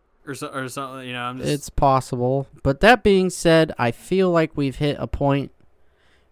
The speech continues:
Speaker 2: where we've talked enough. I mean, we could literally go probably, like, several episodes with this.
Speaker 1: This, yeah. Like, there's
Speaker 2: Um,
Speaker 1: more to this than what I
Speaker 2: as to
Speaker 1: thought.
Speaker 2: why we don't have two different subjects,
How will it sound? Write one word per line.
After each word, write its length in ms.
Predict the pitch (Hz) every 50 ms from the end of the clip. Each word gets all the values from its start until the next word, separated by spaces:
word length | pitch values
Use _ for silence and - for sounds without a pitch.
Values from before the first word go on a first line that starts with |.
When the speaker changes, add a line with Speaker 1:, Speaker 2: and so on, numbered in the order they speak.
| _ -
Speaker 2:
where 340 | 127 127 127 127 127 123
we've 320 | 123 123 123 120 117 - -
talked 360 | - 147 143 156 156 - -
enough. 640 | 165 165 165 165 170 170 165 - - - - - _ _ -
I 100 | 120 127
mean, 260 | 135 131 131 131 123
we 140 | 135 151 147
could 180 | - 143 131
literally 380 | 135 139 139 139 135 135 135 131
go 640 | 127 131 131 127 127 123 123 123 117 107 - - -
probably, 360 | - 131 123 120 123 120 120
like, 220 | 113 113 107 98 -
several 420 | - - 127 120 117 117 117 - -
episodes 540 | 107 104 - 107 - - 113 107 104 -
with 140 | 113 110 -
this. 320 | - 110 104 98 - - 127 127
Speaker 1:
This, 380 | 127 135 151 160 165 151 - -
yeah. 300 | 131 127 127 123 120 120 117
Like, 100 | 117 110 123 123 123 120 120 120 117 117
there's 120 | 113 113 110
Speaker 2:
Um, 80 | 110
Speaker 1:
more 160 | 110 127 127 127
to 60 | 123
this 140 | 127 135 131
than 100 | 127 123
what 80 | 120
I 60 | 120 120
Speaker 2:
as 240 | 127 135 139 - 127
to 60 | -
Speaker 1:
thought. 120 | 151 135
Speaker 2:
why 260 | 139 135 131 135 135
we 160 | 135 135 135 127
don't 220 | 131 127 - -
have 240 | 120 127 123 117 -
two 160 | - 139 135
different 340 | 127 123 - - 120 95 107
subjects, 640 | - 123 113 107 110 107 104 101 - - - -